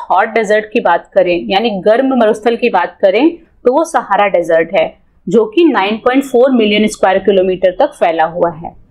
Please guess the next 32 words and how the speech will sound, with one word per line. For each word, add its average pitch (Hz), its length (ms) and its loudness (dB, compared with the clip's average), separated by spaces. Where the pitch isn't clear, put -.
तो 269 80 4
इस 277 140 0
question 285 400 0
को 330 140 0
दूसरे 240 360 0
तरीके 233 360 0
से 220 200 0
भी 220 120 0
पूछा 220 340 0
जा 190 120 2
सकता 185 380 -2
है। 240 320 -2
अगर 247 220 2
ये 254 160 0
पूछा 285 380 0
जाए 262 460 0
कि 262 80 2
world 233 320 0
का 294 100 -2
सबसे 320 340 -2
बड़ा 202 340 0
cold 262 280 2
desert 233 300 0
कौन 214 240 -2
सा 226 180 0
है, 233 380 -4
तो 269 320 0
भी 294 160 2
वो 311 80 -2
antarctic 233 640 -2
desert 247 460 0
है। 233 260 -2